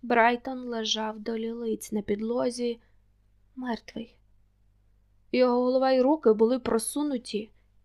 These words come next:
під поперечину ліжка. Служники витягли тіло насеред кімнати й повернули його горілиць. Обличчя було вимазане кров'ю та піною. Вирячені очі дивилися застиглим поглядом.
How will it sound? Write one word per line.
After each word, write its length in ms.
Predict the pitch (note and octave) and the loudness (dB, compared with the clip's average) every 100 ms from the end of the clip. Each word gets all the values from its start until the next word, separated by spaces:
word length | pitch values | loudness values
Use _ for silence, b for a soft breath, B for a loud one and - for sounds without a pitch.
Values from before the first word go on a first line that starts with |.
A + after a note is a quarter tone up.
| _ | _
під 240 | C4+ B3 | -10 -10
поперечину 920 | _ B3 A#3 B3 A#3 A#3 A3+ A#3 A#3 | _ -12 -8 -8 -8 -8 -8 -10 -14
ліжка. 460 | A#3+ A#3 A3+ - - - - _ - _ - | -14 -10 -10 -10 -14 -20 -20 _ -20 _ -12
Служники 760 | - A#3 A3+ A3 A#3 - C4+ | -2 0 2 2 2 2 0
витягли 640 | A3+ A3 A3 A3 G3+ G3+ | 4 2 4 -2 -2 -4
тіло 480 | G#3+ - A#3+ A#3+ C4 | -6 -6 -6 -4 -4
насеред 540 | A3+ G#3 - A3 A3 - | -4 -6 -4 -4 -4 -6
кімнати 640 | A#3 A3 G#3+ G#3 G3+ G#3+ | -10 -8 -8 -10 -10 -8
й 40 | G#3 | 0
повернули 720 | A#3+ A3 A3+ A3+ A#3 C4 A#3 | 0 2 2 2 0 2 2
його 400 | G#3+ G#3 G#3+ G#3+ | 2 -2 -4 -8
горілиць. 680 | A3 A3+ A3+ G3+ G#3 - - _ _ _ _ _ _ _ - _ _ - | -6 -6 -6 -8 -10 -16 -20 _ _ _ _ _ _ _ -20 _ _ 2
Обличчя 760 | A#3+ A#3 G#3+ A#3 C4 - - A3 | 6 6 6 2 2 0 0 -2
було 300 | A3 A3 A3+ | -2 0 2
вимазане 600 | A3 A3 G#3+ A3 G#3+ G#3+ | 2 4 2 2 0 -2
кров'ю 520 | - A3 A3+ A3+ A3+ | -2 -2 -4 -6 -6
та 140 | A#3 | -6
піною. 560 | A3+ - A3 G3+ G#3+ A#3 - _ _ _ _ _ | -8 -6 -4 -4 -6 -10 -16 _ _ _ _ _
Вирячені 840 | A3 G#3 A3 A3 A3 - G#3+ G#3+ - | -2 4 6 6 4 2 0 -4 0
очі 380 | A#3+ B3+ A3 | 0 2 2
дивилися 680 | G3 G#3 G3+ A#3 A#3+ A3 G#3+ | 2 -2 0 0 0 -2 -6
застиглим 640 | F#3+ F#3+ - G#3 G3 G#3 G3+ | -8 -10 -6 -6 -4 -6 -6
поглядом. 640 | - G3+ F#3+ G3+ G3 G#3 | -2 -2 -2 -6 -6 -8